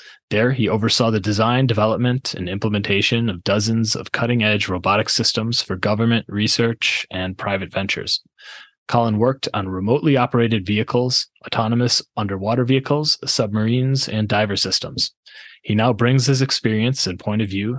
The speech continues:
to the industrial sector, leveraging next-gen tools, including vision systems and advanced software to increase the operator experience.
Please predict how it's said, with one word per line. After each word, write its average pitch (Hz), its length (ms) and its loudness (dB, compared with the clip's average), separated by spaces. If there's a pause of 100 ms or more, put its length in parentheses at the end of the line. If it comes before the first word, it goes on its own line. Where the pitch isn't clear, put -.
to - 80 -10
the 98 120 -4
industrial 101 440 0
sector, 110 480 -4 (440)
leveraging 113 500 2
next-gen 113 760 0 (280)
tools, 104 420 0
including 98 420 -2
vision 104 360 2
systems 117 600 0
and 98 140 -6
advanced 98 420 -2
software 101 580 -2
to - 120 -8
increase 117 580 0
the 92 140 -4
operator 101 500 -2
experience. - 800 -6